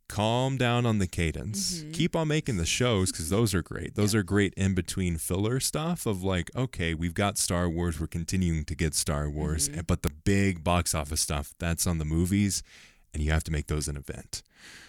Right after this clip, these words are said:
Speaker 1: But why are we talking about this? Obviously, everything's great, right? Well, we have some bad news for Star Wars movies.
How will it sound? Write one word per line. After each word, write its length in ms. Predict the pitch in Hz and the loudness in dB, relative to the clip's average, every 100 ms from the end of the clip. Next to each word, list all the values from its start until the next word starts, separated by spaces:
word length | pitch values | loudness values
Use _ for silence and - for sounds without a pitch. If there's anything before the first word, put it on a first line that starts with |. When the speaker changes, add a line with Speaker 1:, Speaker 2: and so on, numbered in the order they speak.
| - - | -20 -4
Speaker 1:
But 100 | 156 | 2
why 160 | 196 269 | 4 4
are 60 | |
we 100 | 254 | 4
talking 400 | 185 190 196 185 | 4 6 6 4
about 300 | 104 85 71 | 2 0 0
this? 420 | - 69 - - - | -6 0 2 4 4
Obviously, 520 | 147 190 175 139 165 | 2 4 2 2 2
everything's 440 | 160 156 160 139 - | 4 4 2 2 0
great, 520 | - 98 120 113 76 | 0 -2 0 -2 -2
right? 460 | 90 95 131 156 - - - - - | -2 2 2 0 -4 -18 -20 -20 -6
Well, 460 | - 143 165 160 - - - | 2 6 6 4 0 -8 0
we 120 | 123 | 4
have 360 | 135 135 139 127 | 6 6 4 2
some 160 | 92 | -2
bad 320 | 82 101 107 | 2 4 4
news 340 | 98 95 95 90 | 4 2 2 2
for 180 | - 127 | 0 -2
Star 340 | - 151 151 | 0 0 0
Wars 300 | 143 110 98 | 0 0 0
movies. 680 | 98 95 92 95 92 - | -2 -2 -2 -2 -2 -4